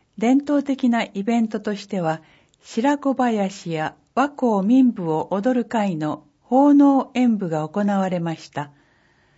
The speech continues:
また、リソによるサンバ、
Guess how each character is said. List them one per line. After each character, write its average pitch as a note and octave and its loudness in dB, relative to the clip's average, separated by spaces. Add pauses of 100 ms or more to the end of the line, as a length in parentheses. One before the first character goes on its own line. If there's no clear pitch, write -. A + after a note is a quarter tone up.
(480)
ま G3+ -4
た、 A3 -2 (420)
リ C4+ 0
ソ C4+ 0
に G3+ 0
よ F3 -2
る E3+ -4
サ F#3+ -6
ン D#3+ -6
バ、 C#3+ -14